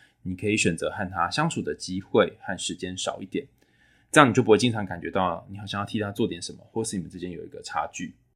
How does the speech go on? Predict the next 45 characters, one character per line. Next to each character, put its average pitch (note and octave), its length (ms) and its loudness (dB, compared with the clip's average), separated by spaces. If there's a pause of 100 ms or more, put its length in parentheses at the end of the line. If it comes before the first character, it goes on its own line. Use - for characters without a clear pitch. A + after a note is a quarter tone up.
(240)
刚 E3+ 140 10
刚 F#3 80 6
说 F#3 160 2
的 E3+ 40 2
这 E3+ 100 0
个 D3+ 120 2
方 C#3+ 180 4
法 F#2 220 4
呢， F2 200 -8
有 F2+ 140 -6
一 - 60 -6
个 E2+ 160 -2
bug， - 420 0 (340)
这 C#3 160 2
个 - 20 0
bug A#2 380 6
就 A2+ 140 -4
是， G#2 400 -2 (680)
如 C#3+ 140 6
果 F#3 120 6
你 A#2 220 6
身 C3+ 220 4
边 C#3 100 2
的 C3 80 2
人 G#2 160 4
际 A#2+ 160 0
关 G#2 240 2
系、 G2+ 220 -4
朋 G2 120 -6
友 F#2 120 -2
圈 G2+ 220 -6
本 F2 160 2
来 D#2+ 100 -4
就 B2+ 140 2
很 G2 200 -4
少， - 380 -4
你 G#2+ 100 -10
就 C3 120 0
更 F3 200 4
困 C#3+ 240 4
难 F#2+ 220 2
做 A2+ 160 0
出 G#2+ 240 -6
挑 G2 260 -2
选， - 240 -4